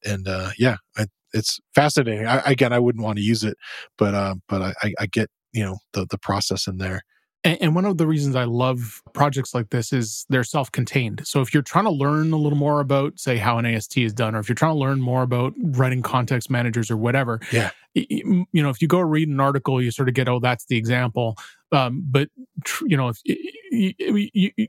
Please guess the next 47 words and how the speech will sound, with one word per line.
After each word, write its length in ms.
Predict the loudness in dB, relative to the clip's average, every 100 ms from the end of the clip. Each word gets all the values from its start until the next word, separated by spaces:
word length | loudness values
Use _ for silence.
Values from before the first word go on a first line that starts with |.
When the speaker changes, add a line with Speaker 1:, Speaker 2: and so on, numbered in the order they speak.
| -2
Speaker 2:
trying 260 | -2 0
to 60 | 0
find 280 | 0 0 0
a 40 |
project 480 | 0 0 0 0 -2
that 120 | -2 0
uses 400 | 2 2 -2 -4
it, 120 | 0
whereas 280 | 2 2 2
th-, 140 | 0
this 240 | 2 2 2
is 140 | -2
a 80 | 0
small 380 | 0 0 2 2
enough 200 | 0 0
project, 440 | 0 0 -2 -2
and 120 | 0 0
it 100 | 2
basically, 480 | 0 -2 0 0 2
it's 280 | -2 -2
using 380 | 0 2 2 0
it 80 | 0
and 140 | 0 2
doing 320 | 0 0 0
very 220 | 2 2
little 280 | 0 -2 0
else, 340 | 0 0 -6 -2
right? 200 | -2 0
So 100 | -2
it's 180 | -2 0
nice 280 | 0 0
and 100 | -2
self-contained. 800 | -2 -4 -2 -2 -2 -2 -2 -2 -4 -16 -16 0
Uh, 120 | 0
so 160 | 2 2
even 300 | 2 2 2
if, 120 | 0 0 0
so 140 | 4
even 220 | 2 2
if 80 | 0
the 80 | -2
purpose 580 | 0 2 2 0 -2 0
is, 360 | 0 -2 -2
uh, 200 | 0 0 2
is 120 | 0
a 80 | 2
little 420 | 0 0 0 -2